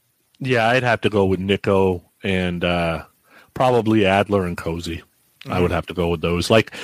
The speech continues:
Speaker 1: Adler, it's hard to appreciate it 'cause there's a lot going on on that Appetite record. You would have to put it on and just listen to the drums. And I think you would be very amazed in what Adler's doing. And really, his whole career,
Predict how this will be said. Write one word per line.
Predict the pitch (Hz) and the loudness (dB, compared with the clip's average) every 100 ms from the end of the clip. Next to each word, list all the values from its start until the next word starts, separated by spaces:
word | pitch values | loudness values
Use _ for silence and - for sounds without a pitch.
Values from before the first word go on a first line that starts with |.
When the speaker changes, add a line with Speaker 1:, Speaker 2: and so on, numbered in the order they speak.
| - - | -6 -2
Speaker 1:
Adler, | 147 160 139 117 | -2 -2 -2 -2
it's | - | -2
hard | 127 147 | -2 0
to | 135 | 0
appreciate | 107 - 135 123 107 | -2 -2 -2 0 -2
it | |
'cause | - 113 | -2 -2
there's | 143 | 0
a | 113 | 0
lot | 95 101 - | 0 0 0
going | 113 101 | 0 2
on | 95 104 107 | 2 2 2
on | 104 | 2
that | 101 | 2
Appetite | 95 98 - 117 | 0 -2 0 0
record. | 107 117 120 - - - - 143 | 0 0 -2 -2 -16 -20 -10 -2
You | 143 | 0
would | |
have | 131 160 | 2 0
to | 170 | -2
put | - 156 | -2 0
it | 143 | 2
on | 107 120 110 - | 2 2 0 0
and | 120 - | -2 -2
just | - 127 139 - | -2 0 0 -2
listen | 110 123 - 117 | 2 2 2 -2
to | 101 | 0
the | 92 87 | 0 -2
drums. | 95 87 76 67 - _ - | -2 -2 -4 -8 -10 _ -4
And | 113 | 0
I | 104 | 0
think | - 123 110 | 0 -2 0
you | 113 | 0
would | 104 101 | 0 0
be | 101 101 95 - - _ _ | 2 2 0 -4 -14 _ _
very | 120 135 139 127 | -2 2 2 0
amazed | 110 107 104 104 90 - | 0 0 2 2 0 -2
in | 92 | 0
what | 95 - _ _ _ _ | -2 -4 _ _ _ _
Adler's | 104 104 104 104 95 | 0 2 2 0 0
doing. | 123 151 | 0 2
And | 120 113 | 2 0
really, | 156 160 113 - _ _ | 0 2 0 -2 _ _
his | - 160 | -6 -4
whole | 123 104 156 175 175 | -4 -2 0 0 -2
career, | - 127 135 123 82 | 0 2 2 0 -2